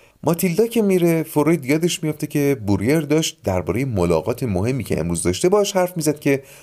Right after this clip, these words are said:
ناتمام موند. صحبت رو پی می‌گیرن و بوریر توضیح می‌ده که سالومه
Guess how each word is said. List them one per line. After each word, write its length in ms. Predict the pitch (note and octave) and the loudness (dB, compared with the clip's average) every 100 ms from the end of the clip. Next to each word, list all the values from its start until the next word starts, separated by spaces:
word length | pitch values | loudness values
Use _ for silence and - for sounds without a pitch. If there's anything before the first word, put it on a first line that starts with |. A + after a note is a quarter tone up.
| - | -4
ناتمام 580 | F2+ E2+ - E2 D#2+ - | 0 0 0 0 0 -2
موند. 220 | F#2 A2 _ - - - - | -12 -14 _ -20 -20 -20 -10
صحبت 540 | - F#3+ F#3 A#3 A#3 | -2 -2 0 -4 -2
رو 60 | A3+ | -4
پی 320 | A3 G3+ A3+ | -2 -2 0
می‌گیرن 460 | A3 G3 F#3+ F#3 E3+ | -2 0 0 2 0
و 40 | |
بوریر 300 | C#3+ D3 F#3+ | 0 0 0
توضیح 380 | G3+ D#3+ C3+ E3 | 2 0 2 0
می‌ده 360 | C#3+ A2+ G#2 | -2 -2 -2
که 260 | G2 - G2 | -2 -2 -2
سالومه 680 | G2 A#2 A2 A2+ D#3+ G#3+ | 0 0 0 0 0 0